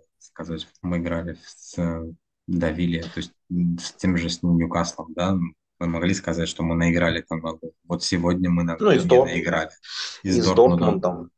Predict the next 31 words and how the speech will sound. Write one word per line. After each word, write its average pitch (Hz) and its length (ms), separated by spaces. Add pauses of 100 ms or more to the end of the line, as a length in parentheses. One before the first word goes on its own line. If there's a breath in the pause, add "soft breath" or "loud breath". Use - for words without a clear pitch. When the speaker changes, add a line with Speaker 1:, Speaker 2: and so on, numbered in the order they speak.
(120)
Speaker 1:
Да. 85 180
Speaker 2:
С - 100
Дортмундом 123 580
это 104 160
еще 107 300
более 101 280
явно. 82 340
Но 117 180
давай 135 200
все-таки - 340
вернемся 113 560
к - 80
заменам 104 480
в - 160
перерыве. 104 560 (100)
Окей, - 500 (160)
замены 104 500
в 92 140
перерыве 95 560 (120)
произвели 107 540
на 160 140
тебя - 260
какой-то 92 500 (340)
эффект - 420
шока - 560
или 87 240
неожиданности, 90 960
э, - 360 (340 loud breath)
сюрприза? - 920 (180)
Сразу 98 400
двоих, 110 540